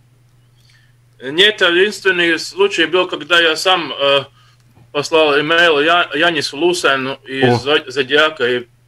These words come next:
Speaker 1: спросил, и, и он, тогда он, э, по-, сказал, что у него нету, может, я могу с-, ему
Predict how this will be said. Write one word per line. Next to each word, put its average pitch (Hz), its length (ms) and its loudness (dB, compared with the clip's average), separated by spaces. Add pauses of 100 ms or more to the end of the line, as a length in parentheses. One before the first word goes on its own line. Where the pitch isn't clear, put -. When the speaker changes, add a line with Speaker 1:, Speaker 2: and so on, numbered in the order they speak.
(140)
Speaker 1:
спросил, 165 500 -2
и, 139 140 2
и 131 320 -10 (680)
он, 135 160 -12 (100)
тогда 156 300 0
он, 143 180 0
э, 131 300 -4 (240)
по-, 123 300 -10 (200)
сказал, 135 480 -4
что 131 280 -2
у 135 40 -2
него 131 260 0
нету, 170 360 0 (460)
может, 131 320 -4
я 127 100 2
могу 143 260 -4
с-, - 120 -12
ему 135 400 -6